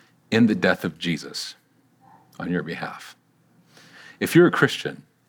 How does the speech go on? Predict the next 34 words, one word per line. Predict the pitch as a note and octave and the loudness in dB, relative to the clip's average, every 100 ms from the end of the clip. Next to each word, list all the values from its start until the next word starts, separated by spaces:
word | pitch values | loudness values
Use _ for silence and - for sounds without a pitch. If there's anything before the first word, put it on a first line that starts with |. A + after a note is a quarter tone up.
| _ _ - - G2 | _ _ -20 -8 -2
and | G2+ | 4
you've | A#2 C3+ | 6 6
been | A#2+ G2 | 4 0
baptized, | - B2+ C3 - - D2+ - - - - _ _ _ _ _ _ _ - - _ | 2 4 4 0 -6 -6 -6 -12 -12 -14 _ _ _ _ _ _ _ -20 -20 _
part | - E3 F#3+ | 2 6 6
of | C#3+ | 6
what | C#3+ - - | 4 4 4
that | B2 - | 2 2
symbolizes, | - - G3+ D#3 F2 E2+ D#2+ - - - | 2 6 6 6 4 0 -2 -10 -4 4
what | C3+ C3+ | 4 4
the | |
sign | B2 - D#3+ F3 | 0 4 4 4
of | C#3 | 4
baptism | B2 A#2 B2+ A2 F2+ | 2 2 -2 -4 -6
points | - B2 - - | 2 2 2 -8
to, | D#2 D#2 _ - - _ | -8 -10 _ -20 -20 _
is | A#2+ A2+ | 0 4
that | C#3 C3 | 4 6
you've | D3 C#3+ - | 6 4 4
been | C3 A#2+ - _ | 2 2 -4 _
buried | C#3 F#3 G#3+ F#3 | 6 8 6 6
in | F3 | 4
the | B2+ | 2
grave | G#2 B2+ B2 D#2+ D#2 - - _ _ _ | 4 4 4 0 -8 -12 -16 _ _ _
with | G#2+ A#2 - | 2 2 2
Christ. | - D#2 C#2 - - - _ _ _ _ _ _ _ _ _ _ _ _ _ _ _ _ _ _ | 2 2 -2 -8 -8 -18 _ _ _ _ _ _ _ _ _ _ _ _ _ _ _ _ _ _
Paul | - C#3+ | 4 6
says, | - D3+ D3 | 6 6 8
"I | D3 | 6
have | C3+ | 6
been | A#2 | 2
crucified | - E3+ D#3 C3+ C3 F#2 D#2+ | 6 4 6 4 2 0 -2
with | D#2+ | -12
Christ. | - D#2 - - - | -4 -6 -4 -12 -14